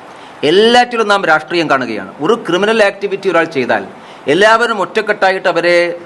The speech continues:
ഏഹ്, ഒറ്റപ്പെടുത്തേണ്ടതിന് പകരം അതിൽ രാഷ്ട്രീയം നോക്കി അത്തരം പ്രതികളെ സംരക്ഷിക്കാനും വേണ്ടിയുള്ള നീക്കം നടക്കുന്നു.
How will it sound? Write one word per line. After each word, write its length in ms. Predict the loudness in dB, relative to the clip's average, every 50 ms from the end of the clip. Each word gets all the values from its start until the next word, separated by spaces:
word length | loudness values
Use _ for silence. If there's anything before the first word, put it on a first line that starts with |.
| -16 -8
ഏഹ്, 40 | -6 -4 -4 -4 -4 -6 -6 -6 -8
ഒറ്റപ്പെടുത്തേണ്ടതിന് 640 | -10 -14 -12 -8 -6 -6 -2 -2 -2 -2 0 -2 -2
പകരം 460 | -2 -4 -4 -6 -6 -10 -14 -20 -20 -20 -6 -4
അതിൽ 260 | 0 0 0 2 2
രാഷ്ട്രീയം 480 | 2 2 2 0 -4 -10 -4 -2 -2 -2
നോക്കി 440 | -2 -4 -4 -4 -4 -4 -4 -4 -8 -14 -18 -10 -8
അത്തരം 320 | -8 -4 -2 0 0 0 -2 -4
പ്രതികളെ 340 | -6 -4 -2 -2 -2 -2
സംരക്ഷിക്കാനും 760 | -2 -4 -6 -6 -4 -4 -4 -4 -4 -6 -2 -2 -2 -2 -2 -6
വേണ്ടിയുള്ള 320 | -6 -6 -4 -4 -4 -4
നീക്കം 340 | -2 -4 -6 -6 -6 -6 -6
നടക്കുന്നു. 340 | -4 -6 -6 -8 -10 -14